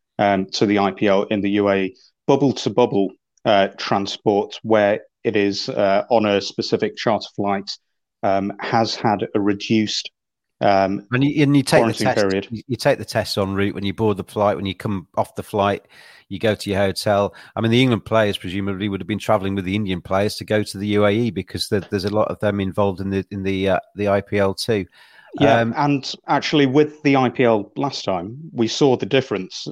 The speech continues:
Speaker 1: um, that Simon, uh, spoke about, because, um, the vast majority of English and Australian players took the charter flight that the I P L, um, franchises paid for and, uh, put on. Um, Jos Buttler didn't,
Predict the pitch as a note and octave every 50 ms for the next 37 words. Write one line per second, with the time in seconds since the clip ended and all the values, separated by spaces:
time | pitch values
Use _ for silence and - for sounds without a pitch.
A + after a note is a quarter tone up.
0 | - - G#2 G#2 G2+ G2 F#2 - - - A#2 G#2+ G#2 G2+ - _ _ _ _ -
1 | - - - A#2 G#2+ G#2+ G#2+ G#2 G2+ F#2+ - - - - A2+ G#2 G2+ G2+ G#2 -
2 | - - - - A#2+ A2 G#2 - A2 G2+ F#2+ F#2+ F#2+ - - A2 G2+ - A2+ G#2
3 | G#2 G2 - - - _ _ _ _ _ _ _ _ _ _ _ - - A2 G#2+
4 | G#2 G#2+ - - - - B2+ A2+ A2+ - C3+ A#2 - - - F#2+ - C#3 C3+ C3+
5 | A#2+ - - G#2+ G2 F#2+ - - A2+ A2 G2+ A2 G2+ F#2 - - - - - G#2
6 | G#2 G#2 G2 G#2 G2 G2 - - A#2 G#2 G2+ G2 F#2 - - A2 G2+ G2 G2 F#2+
7 | - - - - - B2+ - - G#2+ - - A2+ G2+ F#2+ - - - G#2+ G2+ G2
8 | F#2+ F#2+ - _ _ - G2+ F#2+ F2+ - _ _ - A2 G#2 G2+ G2 - - C3+
9 | G2+ G#2+ G#2+ G2 F2+ - - - A2 G2 F#2+ F#2+ F2+ - _ _ _ _ _ _
10 | _ - - A#2 G#2 G2 - G#2 F#2+ F#2 G2+ F#2+ F#2+ - _ - B2 A#2 A2 -
11 | - G2+ G2 G2+ - - - G#2 G2 G2 F#2+ - - - - _ _ _ _ _
12 | _ _ _ - A2+ G#2 G#2+ - - - - G#2 G#2 G#2 G2 G2 G2+ - _ -
13 | A2+ G#2+ G#2 G#2+ G#2+ - - - D3+ B2+ - - - C3+ A2 - G#2 G2 - C3+
14 | A2+ - E3 F#3 -